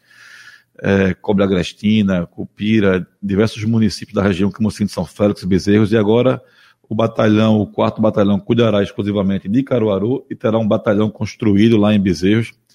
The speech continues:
da nossa prefeita Luciele, nossos vereadores também lá cobravam, era muito importante para o fortalecimento da segurança em todo o Agreste. Então, o Agreste agora será, sendo atendido, especificamente em Bezerros e região,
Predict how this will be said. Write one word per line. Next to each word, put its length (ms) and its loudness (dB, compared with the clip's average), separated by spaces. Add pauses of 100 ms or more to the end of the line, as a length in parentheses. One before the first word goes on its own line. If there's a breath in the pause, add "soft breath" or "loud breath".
(540 soft breath)
da 180 -2
nossa 240 -2
prefeita 440 0
Luciele, 680 2
nossos 260 -4
vereadores 540 2
também 260 0
lá 100 -2
cobravam, 680 -2 (440 soft breath)
era 180 0
muito 280 0
importante 600 -2
para 540 0 (220)
o 40 -12
fortalecimento 1500 -2 (400 soft breath)
da 180 0
segurança 480 -2
em 80 -2
todo 200 -2
o 40 2
Agreste. 480 0
Então, 460 -8
o 100 -4
Agreste 400 -4
agora 300 -2
será, 280 -6
sendo 220 0
atendido, 520 -2
especificamente 760 -4
em 20 -6
Bezerros 340 0
e 40 2
região, 460 0